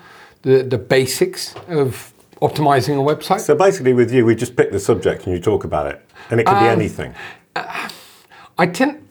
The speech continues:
Speaker 1: well, yeah. <laughs> Uh, uh, the, the issue is I, uh, I do what interests me, and, um,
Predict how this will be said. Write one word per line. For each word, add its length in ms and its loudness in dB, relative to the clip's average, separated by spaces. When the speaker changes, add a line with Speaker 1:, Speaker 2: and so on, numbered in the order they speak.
Speaker 1:
well, 380 2
yeah. 320 2
<laughs> 60 -20
Uh, 160 6
uh, 760 0
the, 240 2
the 100 2
issue 300 2
is 200 2
I, 340 4
uh, 460 2
I 120 4
do 200 0
what 440 2
interests 480 0
me, 240 -6
and, 440 -2
um, 440 -6